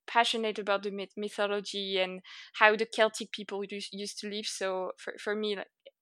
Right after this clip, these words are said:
yeah, I bought so many travel gui-, guides before coming to Ireland, and I had all those beautiful landscapes in mind. Uh, it turned out a little bit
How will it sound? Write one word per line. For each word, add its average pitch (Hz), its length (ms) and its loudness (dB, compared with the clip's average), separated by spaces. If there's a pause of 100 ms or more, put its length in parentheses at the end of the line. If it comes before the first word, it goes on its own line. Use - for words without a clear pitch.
(180)
yeah, - 160 6
I 226 220 10
bought 262 280 6
so 302 320 6
many 285 240 4
travel 240 380 4
gui-, 240 360 -2
guides 285 360 6
before 311 340 0
coming 311 340 2
to 311 120 -8
Ireland, 302 380 4
and 247 160 6
I 226 80 10
had 233 200 10
all 233 160 0
those 240 440 -2 (180)
beautiful 240 400 0
landscapes 233 540 2
in 226 140 -2
mind. 240 340 2 (500)
Uh, 208 380 12 (400)
it 339 500 8 (460)
turned 392 260 4
out 453 260 12
a 359 100 0
little 359 160 2
bit 349 140 0